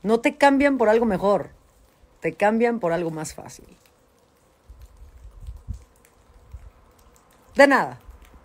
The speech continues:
Yo creo que sí puedes ser amigo de un ex cuando pase un tiempo,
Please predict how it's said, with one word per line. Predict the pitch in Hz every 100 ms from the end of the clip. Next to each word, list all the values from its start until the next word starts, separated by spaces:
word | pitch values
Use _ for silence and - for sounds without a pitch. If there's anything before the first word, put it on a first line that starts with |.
| _ _ - _ _ _ _ -
Yo | 175 165 262
creo | 269 285
que | 294
sí | 285
puedes | 247 254 254
ser | 240
amigo | 233 226 226
de |
un | 220 202
ex | 220 - - - - - - - - - - -
cuando | 208 208
pase | 220 208 208
un | 196
tiempo, | 226 233 - 311 392